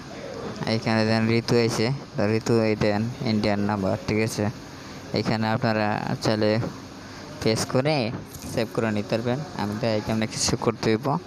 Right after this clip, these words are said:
একটু ওয়েট করেন। তো এইখানে যে কোনো, যে কোনো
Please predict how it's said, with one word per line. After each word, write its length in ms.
একটু 200
ওয়েট 220
করেন। 220
তো 140
এইখানে 320
যে 140
কোনো, 200
যে 120
কোনো 140